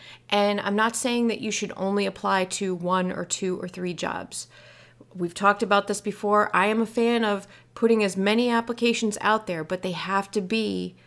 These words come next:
the right applications. So it's really important for you to read through the job description and really understand what it is that they're looking for.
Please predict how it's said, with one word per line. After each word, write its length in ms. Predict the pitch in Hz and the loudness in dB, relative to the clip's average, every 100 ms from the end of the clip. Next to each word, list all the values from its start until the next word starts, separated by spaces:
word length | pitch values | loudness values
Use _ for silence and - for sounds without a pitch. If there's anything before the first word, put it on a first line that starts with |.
| - - - | -20 -8 -4
the 100 | 185 | 0
right 240 | 185 180 | 2 2
applications. 1000 | 180 170 175 - 233 - - - - - _ - - - | 0 -2 -6 -2 -2 -4 -10 -12 -12 -14 _ -20 -20 -6
So 200 | 214 214 | 0 0
it's 180 | 208 | 2
really 260 | 220 269 294 | 2 2 2
important 560 | 277 - 226 226 208 202 | 0 0 2 2 0 -6
for 180 | - | -6
you 260 | 185 185 185 | -4 -4 -4
to 180 | - 185 | -6 -6
read 480 | 165 185 214 220 185 | -4 -2 0 -2 -2
through 240 | 202 202 | -4 -4
the 100 | 180 | -4
job 320 | 165 175 170 | -4 -4 -4
description 600 | 175 175 - 160 - 165 | -4 -8 -8 -8 -8 -10
and 240 | - 190 175 | -8 -8 -2
really 400 | 214 254 254 - | 0 0 -2 -2
understand 920 | 196 214 226 214 - 220 220 185 180 | -2 0 0 0 -2 -2 0 0 0
what 120 | 180 | 0
it 140 | 190 180 | 0 0
is 160 | 175 | -4
that 220 | 170 180 190 | -2 -4 -2
they're 120 | 196 | -2
looking 380 | 202 240 226 170 | -2 -4 -8 -8
for. 380 | - - - | -10 -10 -10